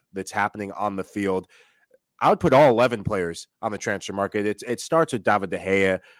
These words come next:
who last season saved Manchester United time in and time out, and he's had some of these games here and there. He's one of the highest wage earners, and I think that is such a big issue. They keep rewarding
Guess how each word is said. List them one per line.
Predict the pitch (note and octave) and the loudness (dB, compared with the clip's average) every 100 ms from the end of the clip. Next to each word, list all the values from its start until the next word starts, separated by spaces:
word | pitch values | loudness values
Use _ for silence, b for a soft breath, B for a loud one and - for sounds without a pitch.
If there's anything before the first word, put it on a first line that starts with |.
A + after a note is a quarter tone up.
| b | b
who | C3 B2 - | 0 0 -2
last | A#2 D3 - | -4 -2 -4
season | C3+ G#2+ G2+ | -6 -8 -10
saved | - A2+ C3+ A2 | -6 -2 -2 -2
Manchester | G#2+ G2+ A2+ - G2 | -4 -4 -6 -6 -4
United | F#2+ F#2 - | -2 -2 -6
time | C3 C3+ A#2+ | -4 -2 0
in | A2 G#2 | -2 -2
and | F#2+ | -8
time | - A2+ G2+ | -6 -4 0
out, | F#2+ G2 B B B | 2 0 B B B
and | D3+ | -2
he's | E3 A#2+ | -2 0
had | E3 F3+ | 2 0
some | - A#2+ | -2 -4
of | G#2 | -2
these | G#2 | -4
games | - G#2 G2 F#2+ _ _ _ | -4 -4 -4 -8 _ _ _
here | - A#2 A2+ - | -4 0 0 -2
and | G#2+ G2+ | -4 0
there. | B2 A2+ G#2 | 2 2 -2
He's | B2+ | -4
one | E3+ D3 | -4 -4
of | |
the | - | -4
highest | F3 F3 A#2 G2+ | -2 0 -2 -2
wage | A#2 C3 G2 | -2 -2 -4
earners, | F#2 F2+ F2+ | -8 -10 -8
and | A2 | -6
I | B2 | -4
think | G3 D#3+ _ _ - | -4 -6 _ _ -4
that | E3+ | -4
is | A#2+ | -4
such | - B2+ A2+ | -4 -4 -4
a | F2 | -8
big | _ A#2 A#2+ G2 | _ 0 0 -4
issue. | G#2+ G#2 - F#2 F2 | -8 -8 -6 -8 -6
They | G#2+ A2 | -6 -6
keep | G#3 G#3 - | -6 -6 -2
rewarding | B2+ G2+ A#2+ C3+ B2 B2 | -2 2 2 4 2 -4